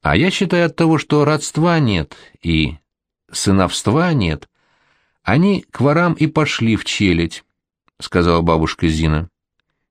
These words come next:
«Нынче всякий старается дружить с буржуями, а раньше за дружбу с буржуями в тюрьму сажали.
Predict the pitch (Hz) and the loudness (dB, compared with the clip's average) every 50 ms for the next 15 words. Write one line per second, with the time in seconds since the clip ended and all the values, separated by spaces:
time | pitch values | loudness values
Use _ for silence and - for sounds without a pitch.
0 | _ - - 78 87 90 90 80 - - 92 87 82 - - - - 120 151 175 | _ -6 0 2 2 2 2 2 0 0 0 0 0 -2 -4 -4 -4 -2 -2 -2
1 | - - 123 - - - 101 101 90 85 80 - - 80 80 85 90 85 80 107 | -2 -2 -4 -4 0 0 2 2 2 2 0 0 -2 0 2 2 2 2 2 0
2 | 127 110 95 92 95 123 147 156 143 147 147 135 104 85 73 73 73 76 127 - | 0 0 -2 -2 0 0 2 2 2 0 0 0 0 0 0 0 -2 -4 -4 -8
3 | _ _ _ _ _ _ _ _ _ _ - - 80 82 113 175 208 202 - - | _ _ _ _ _ _ _ _ _ _ -6 -2 0 2 2 2 0 0 0 0
4 | 131 82 95 92 92 104 135 135 139 139 143 123 110 117 123 131 113 110 151 180 | 0 2 2 2 2 2 2 2 0 0 0 0 2 2 2 2 2 2 2 2
5 | 185 175 165 143 104 90 - - 175 180 151 117 110 101 - 117 107 92 101 98 | 2 2 2 0 0 -2 -2 0 0 2 2 2 0 0 -2 -2 -2 0 2 0
6 | 92 90 87 92 98 | 0 0 0 -4 -6